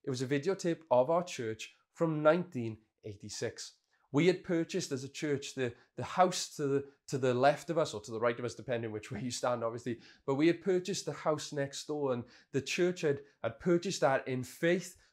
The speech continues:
following the voice of the Lord, and they built, uh, purchased it so they could extend. And it's now our,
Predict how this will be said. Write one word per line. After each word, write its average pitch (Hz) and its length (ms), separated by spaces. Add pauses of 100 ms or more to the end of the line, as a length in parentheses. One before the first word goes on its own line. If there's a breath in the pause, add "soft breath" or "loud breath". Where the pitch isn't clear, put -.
following 135 460
the 117 80
voice 147 580
of 135 220
the 131 80
Lord, 135 260
and 135 160
they 143 80
built, 196 380
uh, 147 60
purchased 185 480
it 123 120
so 143 100
they 131 140
could 123 160
extend. 117 540
And 113 100 (340 loud breath)
it's - 220
now 165 420
our, 127 300